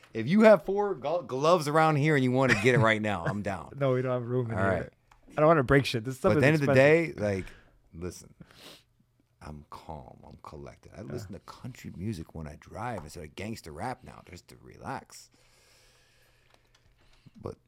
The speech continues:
Speaker 1: there's still an animal in here, and people don't realize that until
Speaker 2: Yeah.
Speaker 1: sometimes, like, when you're so nice and you're so nice, and then some people wanna push your button, sometimes, like, "Hey, hey,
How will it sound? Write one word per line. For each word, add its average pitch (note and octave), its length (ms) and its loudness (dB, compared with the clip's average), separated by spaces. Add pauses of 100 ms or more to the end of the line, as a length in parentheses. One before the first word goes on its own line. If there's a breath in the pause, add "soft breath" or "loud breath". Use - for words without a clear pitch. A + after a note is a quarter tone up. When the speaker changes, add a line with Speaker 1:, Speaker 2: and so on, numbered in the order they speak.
(1200)
Speaker 1:
there's - 180 -18
still - 420 -12
an E2 120 -10
animal B2 460 -10
in D2+ 80 -14
here, D#2 160 -16
and D2 100 -18
people G#3+ 220 -10
don't A3+ 120 -8
realize - 380 -8
that A2 240 -4
until G2 220 -8
Speaker 2:
Yeah. G2+ 40 -8
Speaker 1:
sometimes, C#3+ 420 -6
like, A#2+ 220 -2
when G#2+ 160 -4
you're E3+ 100 0
so F#3 220 -2
nice D3 320 -4
and C3+ 100 -8
you're B2+ 100 -4
so C#3 180 -8
nice, C3+ 360 -10
and A2 100 -10
then G#2 120 -10
some A#2 180 -12
people A#2+ 260 -10
wanna A2+ 140 -8
push A#2+ 200 -10
your G2+ 80 -10
button, G#2+ 220 -6
sometimes, G#2 320 -10
like, D#2 120 -10
"Hey, F#2 340 -10 (1300)
hey, A2 520 0